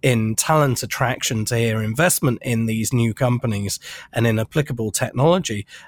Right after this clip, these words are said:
And we're starting to see the story of the quality of life here and successful firms really telling that story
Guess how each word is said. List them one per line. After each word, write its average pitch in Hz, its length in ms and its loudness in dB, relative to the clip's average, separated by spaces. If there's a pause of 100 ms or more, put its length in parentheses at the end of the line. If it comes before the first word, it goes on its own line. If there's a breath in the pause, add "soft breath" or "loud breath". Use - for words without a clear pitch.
And 135 140 4
we're 139 120 6
starting 165 680 2
to - 120 -2
see 135 300 2
the 120 140 -4
story 180 800 4
of 113 200 -6
the 113 100 -8
quality 175 460 -2
of 123 120 -2
life 117 460 -2 (320 soft breath)
here 120 500 0 (380 soft breath)
and 127 420 0
successful - 840 0
firms 127 580 2
really 196 340 2
telling 151 300 2
that 123 180 0
story 117 680 0